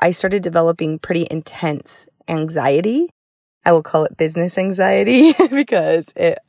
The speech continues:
flared up big time with my business. I was being triggered into anxiety every day. And then I would even start waking up in the morning with anxiety. I was getting sick,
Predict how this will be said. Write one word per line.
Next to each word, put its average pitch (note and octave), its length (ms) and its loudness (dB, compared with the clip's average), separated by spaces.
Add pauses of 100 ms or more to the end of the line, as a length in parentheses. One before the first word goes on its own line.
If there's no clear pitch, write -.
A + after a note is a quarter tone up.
(240)
flared D#3+ 320 2
up C#3+ 160 -4
big D#3+ 180 0
time D#3 380 -4
with D#3+ 160 -4
my D#3 140 -2
business. C#3+ 480 -6 (640)
I E3+ 720 4
was F#3 180 -2
being F3 220 -4
triggered E3+ 720 0
into F3 260 0
anxiety D#3 720 0 (340)
every F3 320 2
day. D3 420 2 (320)
And E3+ 320 0
then D3+ 380 2
I D#3+ 100 2
would E3 100 2
even D#3+ 200 -2
start D3+ 220 -2
waking D#3+ 260 -2
up D#3+ 160 0
in E3+ 60 -2
the D#3+ 60 -4
morning D#3 320 -2
with D#3 160 -2
anxiety. D3+ 760 0 (1000)
I E3+ 120 4
was E3 240 -2
getting D#3+ 280 -2
sick, - 560 0